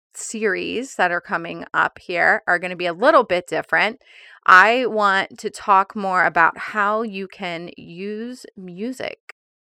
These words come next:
to connect to your soul and connect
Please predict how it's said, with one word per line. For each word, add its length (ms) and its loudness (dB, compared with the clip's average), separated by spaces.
to 440 -12
connect 880 -12
to 420 -10
your 960 -6
soul 800 -4
and 220 -12
connect 800 -6